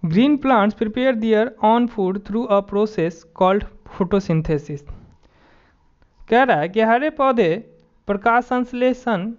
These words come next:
नामक एक क्रिया के माध्यम से अपना भोजन तैयार करते हैं। जितने भी हरे पौधे हैं पृथ्वी पे, वो सूर्य से, के, सूर्य से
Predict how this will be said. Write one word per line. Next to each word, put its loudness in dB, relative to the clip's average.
नामक 0
एक -2
क्रिया 2
के -2
माध्यम 2
से -2
अपना 0
भोजन -2
तैयार 2
करते -8
हैं। -6
जितने -4
भी 0
हरे 2
पौधे 0
हैं 0
पृथ्वी 2
पे, -2
वो 0
सूर्य -6
से, -4
के, -6
सूर्य -2
से -4